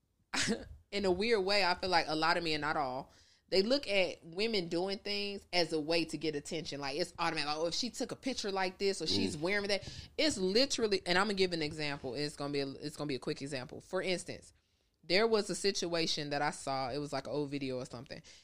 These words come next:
Speaker 1: And this woman, this guy was talking about this uncomfortable situation at his workplace.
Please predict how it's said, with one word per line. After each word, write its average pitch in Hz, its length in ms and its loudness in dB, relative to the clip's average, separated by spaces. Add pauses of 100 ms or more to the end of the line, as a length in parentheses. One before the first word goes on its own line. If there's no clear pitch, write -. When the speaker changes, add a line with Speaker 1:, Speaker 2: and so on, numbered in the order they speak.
(220)
Speaker 1:
And 170 160 2
this 170 180 2
woman, 175 540 0
this 165 260 2
guy 170 240 8
was 175 140 0
talking 160 220 0
about 147 140 2
this 147 160 -4
uncomfortable 160 580 -4
situation 147 540 -4
at 143 120 -4
his 147 200 -4
workplace. 160 640 -4